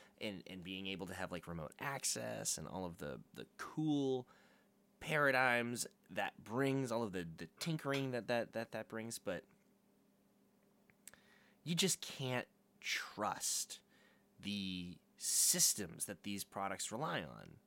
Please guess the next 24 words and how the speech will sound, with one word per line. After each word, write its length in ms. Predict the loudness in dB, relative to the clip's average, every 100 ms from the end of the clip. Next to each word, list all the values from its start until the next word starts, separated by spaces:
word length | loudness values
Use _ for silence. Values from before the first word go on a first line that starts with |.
| -6
You 100 | -2
just 180 | 0 -2
can't 400 | -4 -2 -2 -2
trust 920 | -6 -6 2 2 2 -2 -6 -8 -12 _ -20 -20 _
the 60 | -18
company 720 | -14 -4 -2 -2 -4 -10 -16 -20 -20 -20 -4
that 140 | -2 -2 -4
lies 320 | 0 2 4 0
behind 1000 | -6 -10 -8 0 2 2 0 -8 -14 -16 _ _ _ -16
the 60 |
product. 600 | -10 -8 -8 -12 -16 -20 -20 _ _ _ _
And 320 | 2 4 4 0 _ _ -16 0
they 300 | 4 4 2 -4
are, 140 | -6 -4
you 140 | -2
know, 220 | 0 0 -2
in, 220 | -4 -6 -8
in 100 | -12 -10 -4
Equifax, 580 | -2 -2 0 0 0 -4
like 160 | -6 -8
we 60 |
talked 300 | -6 -4 -4
about 200 | -4 -2
earlier, 480 | -2 -2 -2 -4 -6